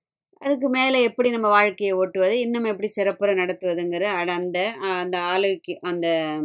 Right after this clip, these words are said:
ஆலோசனை வருகின்ற அந்த ஒரு பருவம். இது பெண்களுக்கு. ஆணுக்கு இதே வயசு கணக்கு தான். ஆனா, ஆணுக்கு என்னென்ன பேருனாக்க, விடலை, காளை, மீனி, மறவோன், திறவோன், முதுமகன் அப்படின்னு ஆண்களுக்கு அந்தந்த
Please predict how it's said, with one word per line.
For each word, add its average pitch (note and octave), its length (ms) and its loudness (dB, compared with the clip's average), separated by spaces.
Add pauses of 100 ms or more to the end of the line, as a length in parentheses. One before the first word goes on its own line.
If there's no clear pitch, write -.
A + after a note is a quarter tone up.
(120)
ஆலோசனை F3+ 420 0
வருகின்ற E3 640 -4
அந்த F#3 200 -6
ஒரு D3 140 -4
பருவம். C#3+ 360 -12 (680)
இது E3 260 -6
பெண்களுக்கு. F#3 640 0 (540)
ஆணுக்கு C4+ 600 4
இதே B3 280 10
வயசு A3+ 380 2
கணக்கு F#3 340 0
தான். A3 300 0
ஆனா, A3+ 220 2
ஆணுக்கு A3+ 280 0
என்னென்ன A3 260 2
பேருனாக்க, G3+ 580 2
விடலை, G3+ 500 2 (500)
காளை, F#3+ 640 4 (100)
மீனி, G#3 720 0 (140)
மறவோன், G3+ 680 2 (560)
திறவோன், A3+ 480 0 (140)
முதுமகன் G#3 580 -2 (120)
அப்படின்னு G3+ 220 -4
ஆண்களுக்கு A3+ 640 0
அந்தந்த G3+ 460 -2